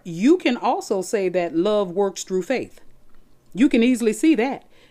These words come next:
because not everyone you will come across in life will be lovable. Y'all, <laughs> y'all know that. Some people will be easier to love than others. Yet the Bible instructs us to love one another anyway, period.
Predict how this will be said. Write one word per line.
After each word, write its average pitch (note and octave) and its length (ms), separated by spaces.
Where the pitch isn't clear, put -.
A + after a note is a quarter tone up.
because G3 280
not A#3+ 220
everyone A#3+ 460
you B3+ 100
will A3 200
come A#3 260
across F#3 500
in G3+ 180
life G3 240
will G3+ 140
be A3+ 160
lovable. F#3+ 500
Y'all, F3+ 500
<laughs> - 100
y'all D#3 340
know A3+ 220
that. F#3+ 260
Some C4+ 280
people C4 300
will G#3 120
be G3+ 320
easier A#3 540
to B3 160
love A#3 420
than C4+ 160
others. - 460
Yet G#3 240
the G3+ 80
Bible A3 320
instructs G3+ 420
us G3+ 180
to G#3 80
love G#3+ 360
one G#3+ 180
another A3 420
anyway, F#3+ 580
period. A#3 720